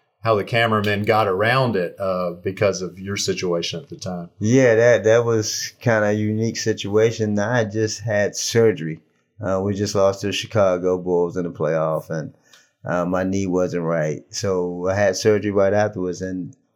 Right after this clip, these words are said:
Speaker 2: they was about to shoot Space Jam. And when my agent,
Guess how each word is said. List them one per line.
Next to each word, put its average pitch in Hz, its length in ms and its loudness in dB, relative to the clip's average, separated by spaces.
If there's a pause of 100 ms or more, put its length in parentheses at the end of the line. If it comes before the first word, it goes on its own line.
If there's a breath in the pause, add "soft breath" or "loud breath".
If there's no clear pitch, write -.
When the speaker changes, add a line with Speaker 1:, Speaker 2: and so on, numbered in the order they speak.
Speaker 2:
they 95 140 -2
was 101 160 -4
about 95 240 2
to 95 60 -8
shoot 110 180 -2
Space 123 400 0
Jam. 80 400 -4
And 92 480 -4 (400 soft breath)
when 98 540 -4 (200)
my 98 320 -4 (140)
agent, 104 460 -2